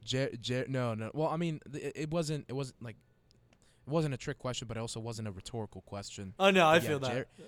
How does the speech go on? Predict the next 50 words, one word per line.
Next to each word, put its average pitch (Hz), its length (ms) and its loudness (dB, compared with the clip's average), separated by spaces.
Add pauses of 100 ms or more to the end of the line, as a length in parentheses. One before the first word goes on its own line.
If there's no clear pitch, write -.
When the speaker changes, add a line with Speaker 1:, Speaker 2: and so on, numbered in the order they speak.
(360)
Speaker 1:
yeah, 113 180 -2
Jared. 131 560 2
<laughs> - 40 -10
You 208 60 8
Speaker 2:
His - 80 0
Speaker 1:
know 208 60 8
how - 20 6 (400)
he 170 80 6
does 202 140 6
his 123 140 4
Speaker 2:
Schmeagol 175 260 4
Speaker 1:
Alamo 165 160 4
Speaker 2:
impression 117 420 8
Speaker 1:
voice? 117 140 -2
Speaker 2:
is 139 400 -2 (220)
Speaker 1:
Dude. 117 100 2
Speaker 2:
crazy. 139 680 0 (300)
Speaker 1:
Dude, 104 200 -4
his 113 140 -4
Speaker 2:
He 220 80 6
did 247 160 2
it 262 60 6
Speaker 1:
Elmo 247 160 10
Speaker 2:
over 208 120 6
the 208 160 10
air 233 220 10
when 170 120 8
we 160 100 2
did, 151 220 2
uh, 147 160 6
Froggy. 180 440 2
Speaker 1:
Yeah, 214 580 -2
yeah, 202 320 -2
I 135 80 -2
remember 170 460 0
that. 98 260 -6
Oh 165 260 -2
my 104 200 -6
God, 107 260 -6
yeah. 101 140 -6 (1040)
Uh, 113 180 -8
Jared, 131 520 -2 (180)
J-, 139 200 -8
Jared's, 147 480 -4
he's 175 200 -6
one 131 160 -2
of 107 80 -4
a 104 60 -6
kind, 104 340 -8
man. 104 300 -6